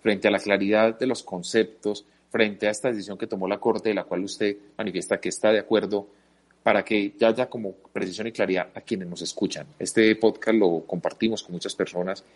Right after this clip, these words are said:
de diferente nivel educativo, pero la gran mayoría de nuestros oyentes son de un nivel, eh, de formación alto. Eh, ¿cómo, cómo enmarcarlos? ¿Cómo enmarcarlos para que este tema quede mucho más claro? ¿Cuál es esa invitación?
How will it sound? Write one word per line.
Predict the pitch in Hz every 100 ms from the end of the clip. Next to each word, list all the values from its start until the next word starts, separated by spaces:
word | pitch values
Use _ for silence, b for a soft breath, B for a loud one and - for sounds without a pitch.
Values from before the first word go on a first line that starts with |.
| b b
de | 98
diferente | 95 92 98 95 117
nivel | 101 92
educativo, | 113 95 - 82 104 _
pero | 113 90
la | 85
gran | 90
mayoría | 92 104 90
de |
nuestros | 104 98 82
oyentes | 80 78 92
son | 95 98
de | 98
un |
nivel, | 98 95 90 - b b -
eh, | 101 98 98 98 98 -
de | 110
formación | 101 85 82 92
alto. | 101 90 101 95 b b b b
Eh, | 101 98 98 -
¿cómo, | - 131 135 139 143 - _ _ _ _
cómo | - 131 139 - -
enmarcarlos? | 117 95 90 104 82 73 73
¿Cómo | - 117
enmarcarlos | 117 - 92 107
para | - 95 87
que | 92 85 _
este | - 92
tema | 107 113 104 104 - _ -
quede | 104
mucho | 98 -
más | 98 -
claro? | - - _
¿Cuál | - 113
es | 117
esa | 117
invitación? | 110 80 - -